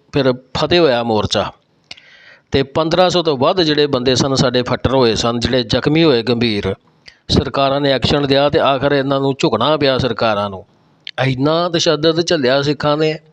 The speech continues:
ਤੇ ਇਹ ਫਿਰ ਜਿਹੜਾ ਸੀ ਗੁਰੂ ਕੇ ਬਾਗ ਦੇ ਮੋਰਚੇ ਦਾ ਮੋ-, ਜਿਹੜਾ ਸੀ ਉਹ ਲੱਗਾ ਮੋਰਚਾ। ਵੇਖੋ ਨਾ ਹੀ ਗੁਰੂ ਕਾ ਬਾਗ ਦਾ ਮੋਰਚਾ, ਹਾਂਜੀ, ਫਤਿਹ ਹੋ ਗਿਆ ਫਿਰ ਇਹ।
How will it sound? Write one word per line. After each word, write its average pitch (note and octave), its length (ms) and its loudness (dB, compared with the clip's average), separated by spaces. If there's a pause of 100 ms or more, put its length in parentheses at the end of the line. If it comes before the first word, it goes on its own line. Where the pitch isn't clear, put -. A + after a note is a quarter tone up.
(560)
ਤੇ C3 200 0 (340)
ਇਹ E3 240 2
ਫਿਰ D3+ 300 2 (600)
ਜਿਹੜਾ C#3+ 260 2
ਸੀ C#3+ 400 -2 (440)
ਗੁਰੂ C#3+ 280 2
ਕੇ D3 300 2 (720)
ਬਾਗ C3 280 0
ਦੇ C#3 180 0
ਮੋਰਚੇ C3 460 0
ਦਾ B2+ 240 2
ਮੋ-, B2+ 340 0
ਜਿਹੜਾ C3 280 0
ਸੀ B2+ 180 0
ਉਹ B2+ 360 0 (100)
ਲੱਗਾ B2+ 300 -2
ਮੋਰਚਾ। B2 460 0
ਵੇਖੋ D3+ 200 -2
ਨਾ D3 300 0
ਹੀ F#3 60 -2
ਗੁਰੂ D#3+ 200 2
ਕਾ D3+ 120 0
ਬਾਗ C3 280 0
ਦਾ B2+ 180 -2
ਮੋਰਚਾ, B2 420 0
ਹਾਂਜੀ, D#3+ 300 -2 (680)
ਫਤਿਹ F3+ 220 2
ਹੋ E3+ 140 4
ਗਿਆ A2+ 200 0
ਫਿਰ A2 180 -2
ਇਹ। F#2+ 160 -10